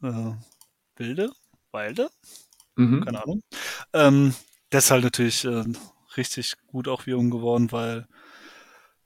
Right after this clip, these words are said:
Speaker 1: ähm, einmal die Farbverläufe, dann, äh, Freehands mit den Tattoos die er bemalt hat, dann noch, äh, von der Waffe her einen schönen Farbverlauf, so ein leuchtendes, als wäre sie heiß gelaufen.
Speaker 2: Mhm.
Speaker 1: Und natürlich auch das Gesicht.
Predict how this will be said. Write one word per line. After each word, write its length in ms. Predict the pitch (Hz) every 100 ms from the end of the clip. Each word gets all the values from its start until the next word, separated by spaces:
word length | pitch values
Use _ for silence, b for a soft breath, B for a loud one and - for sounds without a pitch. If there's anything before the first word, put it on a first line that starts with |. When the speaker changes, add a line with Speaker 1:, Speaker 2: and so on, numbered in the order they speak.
| -
Speaker 1:
ähm, 440 | 131 123 117 123 -
einmal 340 | 135 127 120
die 100 | -
Farbverläufe, 1000 | - 143 - 131 131 131 - 135 127 123
dann, 320 | 123 113 113
äh, 240 | 120 120 113
Freehands 600 | - 135 127 127 127 -
mit 140 | 120
den 120 | 117 117
Tattoos 680 | 139 - 135 127 - - - _ _ _ _
die 80 | -
er 60 | 123
bemalt 440 | 120 117 120 117
hat, 160 | 123 117
dann 260 | - 113 110
noch, 300 | 110 110 -
äh, 360 | 139 120 117 120 _ _ _ _ _ _ _ _
von 120 | - 147
der 120 | 127
Waffe 260 | 127 -
her 360 | 120 117 120 120
einen 160 | 135 156
schönen 200 | 127 120
Farbverlauf, 760 | 120 120 - 117 117 113 - _ _
so 160 | - 120
ein 60 | 110
leuchtendes, 680 | 117 113 - 120 113 - -
als 180 | 113 -
wäre 140 | 117
sie 140 | 113 113
heiß 240 | 117 -
gelaufen. 500 | 117 117 117 - 113 _ _ b b b b -
Speaker 2:
Mhm. 240 | 104 123
Speaker 1:
Und 120 | 135
natürlich 320 | 123 120 110
auch 240 | 120 113 -
das 140 | -
Gesicht. 460 | - 113 113 - -